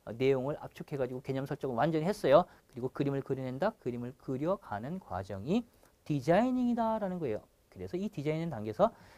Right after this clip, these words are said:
계획 설계, 기본 설계, 그다음에 실시 설계를 다 포함하고 있다라는 거예요. 뭐 평가는 의미 없는 거고. 자, 구별만 하시면 됩니다. 프로그래밍 단계에서는 주로 자료를 수집한다. 그다음에 플래닝 단계에서는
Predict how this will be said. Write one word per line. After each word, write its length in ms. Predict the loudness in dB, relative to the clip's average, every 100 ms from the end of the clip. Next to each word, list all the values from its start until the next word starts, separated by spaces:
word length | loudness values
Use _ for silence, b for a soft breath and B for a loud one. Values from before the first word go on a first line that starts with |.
| B -2
계획 380 | 2 4 4
설계, 500 | 0 -4 -2 0 0 -2
기본 380 | -10 -6 -6 -6
설계, 480 | -6 -4 -2 -2 -2 -12
그다음에 260 | -16 -16
실시 240 | -12 -12 -6
설계를 300 | -4 -2 -4
다 360 | -6 -8 -10 -10
포함하고 400 | -8 -6 -4 -6
있다라는 380 | -8 -10 -10 -12
거예요. 400 | -14 -10 -8 -10 _ _ _ _ _ _ _ _
뭐 100 | -20 -6
평가는 320 | -6 -4 -4
의미 160 | -4 -4
없는 180 | -4 -4
거고. 300 | -6 -6 -8 _ b b b b -20
자, 60 | 0
구별만 400 | 12 12 12 12
하시면 320 | 8 6 0
됩니다. 280 | 0 -2 -4 -4
프로그래밍 520 | 0 2 2 0 -2
단계에서는 380 | -2 -4 -4 -4
주로 400 | 2 8 8 6 _ _ _ _
자료를 260 | -6 0 0
수집한다. 540 | -2 -4 -2 -2 -8 _ _ _ _ _ _ _
그다음에 480 | 4 6 6 4 2 _ _
플래닝 560 | -4 2 4 2 0 -2
단계에서는 720 | -4 0 2 2 2 0 0